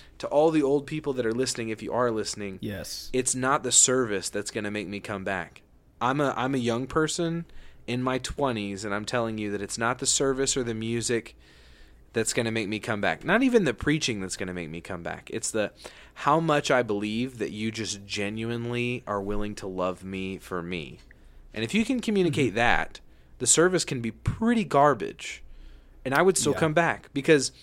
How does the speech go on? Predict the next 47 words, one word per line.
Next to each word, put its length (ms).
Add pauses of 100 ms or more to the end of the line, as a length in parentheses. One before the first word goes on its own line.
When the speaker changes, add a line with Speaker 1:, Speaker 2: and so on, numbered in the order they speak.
(280)
Speaker 1:
I'm 200
letting 220
you 100
know 160
me 440
and 140
a 40
lot 180
of 100
other 200
people 280
that 120
are 100
in 100
their 140
twenties 680 (640)
don't 220
have 140
a 40
lot 160
of 60
people 260
that 100
are 60
just 200
willing 300
to 100
believe 320
in 120
them 300 (640)
because 380
they 120
love 260
them. 260 (360)
Speaker 2:
Well, 100
I 40
think 260
we're 180
reaching 460
a 60
divide 800 (300)
in 120
the 80
church 320
right 160
now 300
where 320